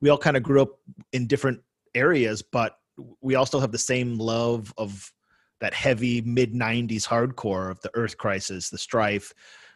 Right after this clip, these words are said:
uh, Turmoil, Dead Guy, you know, the list goes on and on, uh, you know, uh, Vision of Disorder, all those type of bands. And, um, we're like, "Let's, let's start a band that sounds like that."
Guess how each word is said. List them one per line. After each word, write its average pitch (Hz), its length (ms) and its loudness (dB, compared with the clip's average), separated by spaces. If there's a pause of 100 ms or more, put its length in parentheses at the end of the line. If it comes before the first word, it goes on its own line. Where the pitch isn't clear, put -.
(180)
uh, 85 240 -6
Turmoil, 110 640 0
Dead 110 280 -2
Guy, 95 600 -2 (480)
you 104 100 -8
know, 90 80 -8
the 95 80 -8
list 113 220 -2
goes 107 160 -2
on 101 140 -2
and 95 100 -4
on, 92 400 -6
uh, 85 80 -10 (100)
you 104 120 -8
know, 87 260 -10
uh, 76 220 -12 (340)
Vision 127 380 2
of 117 60 2
Disorder, 123 680 4
all 120 160 4
those 113 160 0
type 101 160 -4
of 95 100 -8
bands. 90 400 -8 (140)
And, 101 380 -2
um, 87 440 -6 (240)
we're 110 120 -4
like, 101 120 -6
"Let's, - 160 -2
let's 143 160 0
start 156 160 4
a 135 40 4
band 127 260 2
that 113 100 -2
sounds 127 400 0
like 110 220 0
that." 113 420 0